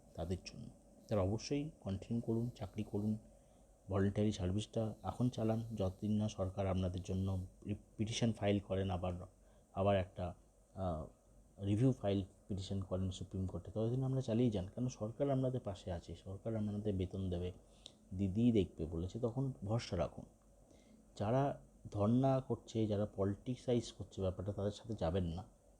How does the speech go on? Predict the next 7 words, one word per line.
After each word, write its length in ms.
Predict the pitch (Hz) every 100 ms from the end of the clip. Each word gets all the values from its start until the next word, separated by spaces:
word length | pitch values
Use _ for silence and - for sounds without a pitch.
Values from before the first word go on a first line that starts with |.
| -
তাদের 160 | 101 -
সাথে 200 | 107 107
গেলে 200 | 110 113
কিন্তু 240 | 120 110
আপনাদেরই 420 | 95 98 104 127
ক্ষতি। 300 | - - - - - - - - - - - -
এটা 140 | 107